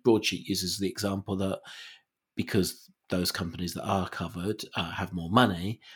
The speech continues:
they can more easily hire their journalists because they can't afford to pay as much. So that, uh, you know, that, that's the interesting argument, and I guess we'll find out soon enough on that.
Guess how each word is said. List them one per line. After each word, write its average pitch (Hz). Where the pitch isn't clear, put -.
they 95
can 92
more 90
easily 95
hire 92
their 90
journalists 98
because -
they 101
can't 101
afford -
to -
pay -
as 113
much. -
So -
that, 117
uh, 98
you 113
know, 92
that, -
that's -
the 98
interesting 92
argument, 87
and 87
I 92
guess 104
we'll 92
find 85
out 80
soon 82
enough 80
on 76
that. 73